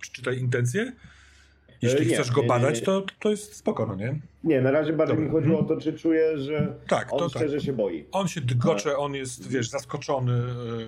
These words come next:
Speaker 1: jest niski,
Speaker 2: Mhm.
Speaker 1: mały, więc, e, boi się wszystkich takich rzeczy.
Speaker 2: Więc luzuję, jeżeli widzę, że nie mam w nim zagrożenia,
Speaker 1: Mhm.
Speaker 2: e, luzuję ten chwyt, obracam go, e, twarzą do siebie.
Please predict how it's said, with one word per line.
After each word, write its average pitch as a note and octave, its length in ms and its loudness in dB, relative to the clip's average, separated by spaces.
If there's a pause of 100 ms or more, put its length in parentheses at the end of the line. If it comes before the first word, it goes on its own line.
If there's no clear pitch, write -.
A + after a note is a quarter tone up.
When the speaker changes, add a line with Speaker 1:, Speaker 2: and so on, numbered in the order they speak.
Speaker 1:
jest B2 180 -12
niski, F3 380 -2
Speaker 2:
Mhm. C#3+ 200 2
Speaker 1:
mały, G2+ 160 -6 (100)
więc, A2+ 500 -10
e, G#2+ 160 -2
boi A#2+ 280 2
się A#2+ 100 -4
wszystkich - 320 -12
takich G#2+ 240 -6
rzeczy. F#2+ 280 -18
Speaker 2:
Więc B2 240 -2
luzuję, C3+ 480 2 (500)
jeżeli C#3+ 320 2
widzę, C#3+ 260 2
że B2+ 80 2
nie C3+ 100 2
mam A2+ 220 0
w - 20 -14
nim A2+ 120 2
zagrożenia, G#2 680 2
Speaker 1:
Mhm. G#2+ 240 0
Speaker 2:
e, G#2 40 2 (880)
luzuję C3 400 4
ten B2 220 0
chwyt, C3+ 200 0
obracam B2+ 500 2
go, A2+ 500 0
e, G2+ 40 0
twarzą A#2 420 -4
do A2 120 -2
siebie. B2 460 -4